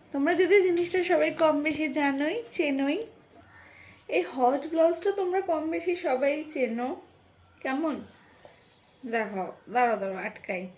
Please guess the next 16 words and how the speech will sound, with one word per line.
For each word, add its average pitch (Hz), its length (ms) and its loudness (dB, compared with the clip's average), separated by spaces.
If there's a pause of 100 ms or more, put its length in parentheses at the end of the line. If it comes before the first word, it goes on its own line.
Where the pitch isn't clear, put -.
(480)
তো 294 180 4
এরকম 294 560 0
আরেকটা 277 580 0
এর 320 160 -2 (120)
থেকেও 339 320 0
হেভি 311 400 2
হট 262 400 -2
ব্লাউজ 247 420 0
অর্ডার 208 240 -4
করেছি, 220 400 -4
জানো 269 240 0
তো? 311 280 2 (440)
হেভি, 285 260 2
হেভি, 240 420 0
হেভি 247 440 -2
হট। 180 260 -4